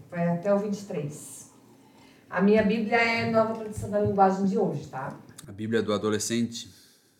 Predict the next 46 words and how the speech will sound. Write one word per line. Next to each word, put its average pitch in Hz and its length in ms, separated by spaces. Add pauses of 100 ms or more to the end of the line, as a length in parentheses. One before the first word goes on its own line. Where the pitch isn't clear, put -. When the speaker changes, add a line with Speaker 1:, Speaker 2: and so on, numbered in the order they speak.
(220)
Speaker 2:
Essa 110 220
aí 110 60
é - 20
do 113 100
adolescente? 110 600
Speaker 1:
É 202 220
a 208 60
minha 202 380
Bíblia 202 640
da 226 180
galera. 269 680
Speaker 2:
Da 131 60
galera. 127 460 (440)
Speaker 1:
<laughs> 214 340
Speaker 2:
No-, 139 280 (520)
nova 139 300
tradução. 156 460
Eu 214 100
vou 285 100
ler 302 200
também 220 260
aqui, 202 160
eu 170 60
vou 139 100
pegar 151 460
essa 131 200
aqui 156 120
é 147 60
King 147 220 (120)
James. 180 300 (680)
Speaker 1:
Tu - 60
Speaker 2:
Pra 131 60
Speaker 1:
vai 131 80
Speaker 2:
gente, 135 100
Speaker 1:
derrubar 190 220
o 190 60
teu 214 120
copo. - 220 (320)
Speaker 2:
pra 127 120
gente 139 280
ver 143 180
se 147 200
tem 143 200
alguma 135 320
diferença 123 640
de, 117 880